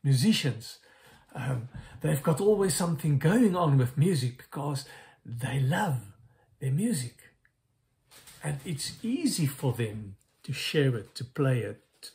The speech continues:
talk to people about it. I honestly believe that that's how faith is supposed to work. It's not, not a, not a lot of things that we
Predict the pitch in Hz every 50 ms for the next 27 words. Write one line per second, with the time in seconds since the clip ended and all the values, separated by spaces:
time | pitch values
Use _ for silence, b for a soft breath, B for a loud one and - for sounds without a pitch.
0 | - - 180 175 170 170 - - 139 - - 127 120 - 123 113 120 139 - -
1 | - - - _ _ - _ _ _ _ _ _ _ _ _ _ _ _ _ _
2 | _ _ _ _ _ _ _ _ _ _ _ _ _ _ _ _ _ _ _ _
3 | _ _ _ _ _ _ _ _ - 135 - 170 165 160 151 - - 147 131 139
4 | 127 120 131 127 120 123 - - 127 120 120 - _ _ _ - 135 139 135 -
5 | - - 139 135 127 123 - - 165 135 120 113 - - - - - 131 123 117
6 | 110 - - - - 135 - - 120 117 123 - - - - 113 104 - - -
7 | - - - - _ - - - - - _ - - - - - - - - -
8 | _ _ _ _ _ - - - _ - - - - 170 165 160 143 127 - B
9 | B B B B B - 175 165 - 143 123 117 B B B B B B - 160
10 | 143 156 143 139 131 131 131 123 120 - - 170 143 131 127 123 - - 123 120
11 | - - - 135 117 113 110 -